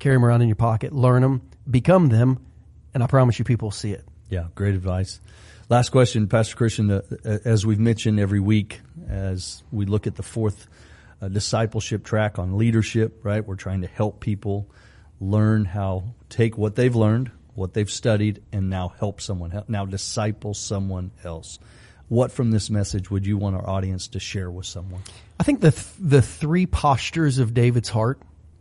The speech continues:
Speaker 1: he was angry at God, he was afraid of God,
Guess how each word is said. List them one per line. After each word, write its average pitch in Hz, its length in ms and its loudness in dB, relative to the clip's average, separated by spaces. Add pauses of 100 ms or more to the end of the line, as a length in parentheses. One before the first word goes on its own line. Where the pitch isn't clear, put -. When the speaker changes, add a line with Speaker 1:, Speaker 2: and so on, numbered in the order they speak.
(160)
Speaker 1:
he 151 40 -12
was 123 220 0
angry 135 420 6
at 123 60 0
God, 120 320 4
he 120 60 4
was 110 160 4
afraid 120 480 2
of 110 160 0
God, 113 420 2